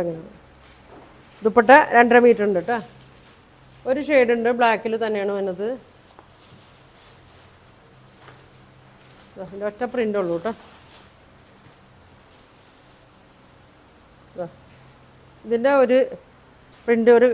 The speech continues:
ഇത് മാത്രമേ വരണുള്ളൂ കേട്ടോ, ബ്ലാക്കിൽ മാത്രം. നല്ലൊരു ചുങ്കടി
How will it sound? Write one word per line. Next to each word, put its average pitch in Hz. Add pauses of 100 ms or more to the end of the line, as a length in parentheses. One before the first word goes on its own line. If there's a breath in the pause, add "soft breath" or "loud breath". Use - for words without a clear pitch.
(220)
ഇത് 233
മാത്രമേ 220
വരണുള്ളൂ 170
കേട്ടോ, 214 (160)
ബ്ലാക്കിൽ 190 (120)
മാത്രം. 180 (1500)
നല്ലൊരു 214 (100)
ചുങ്കടി 220